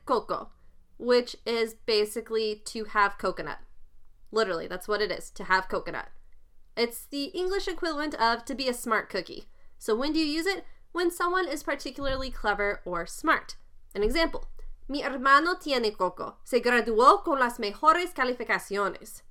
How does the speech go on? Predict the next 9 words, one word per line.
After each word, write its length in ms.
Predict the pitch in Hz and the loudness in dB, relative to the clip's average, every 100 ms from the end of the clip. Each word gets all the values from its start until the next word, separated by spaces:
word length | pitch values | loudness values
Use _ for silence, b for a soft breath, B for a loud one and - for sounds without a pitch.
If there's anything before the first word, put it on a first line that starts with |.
| - - - - - | -20 -20 -20 -20 -8
My 260 | 339 370 427 | 2 4 4
brother 320 | 415 294 294 294 | 4 0 2 0
is 200 | 233 220 | 0 -2
a 80 | |
smart 400 | 220 - 190 175 | -4 0 0 0
cookie. 440 | - 175 - 113 - | -2 -4 -4 -10 -12
He 200 | - 349 | 0 0
graduated 680 | 320 277 269 285 277 277 - | 4 2 2 0 0 -2 -4
valedictorian. 960 | 185 180 185 220 247 190 - - 233 | 2 4 4 2 -2 -6 -6 -10 -12